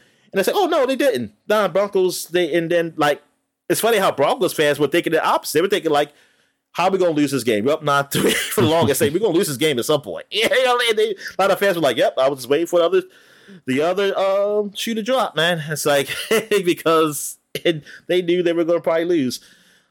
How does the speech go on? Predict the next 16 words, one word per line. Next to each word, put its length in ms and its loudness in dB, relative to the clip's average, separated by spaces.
Then 140 0
the 100 2
Raiders 500 0
had 200 2
a 80 2
bad 380 0
loss. 420 0
Um, 540 2
on 180 -2
the 80 0
last 340 0
Thursday 240 2
night 220 0
game, 320 0
Baker 300 0
Mayfield 760 0